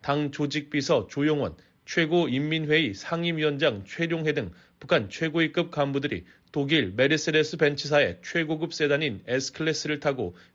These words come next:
회의장에 도착하는 장면을 공개했습니다. 이들이 타고 온 차량은 미국 판매 기준으로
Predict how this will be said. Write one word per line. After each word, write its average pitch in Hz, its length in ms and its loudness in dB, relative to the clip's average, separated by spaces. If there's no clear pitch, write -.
회의장에 165 460 2
도착하는 151 580 -2
장면을 135 460 0
공개했습니다. 104 760 -8
이들이 156 300 4
타고 170 220 2
온 170 100 2
차량은 165 460 0
미국 143 300 2
판매 180 360 -2
기준으로 135 480 -4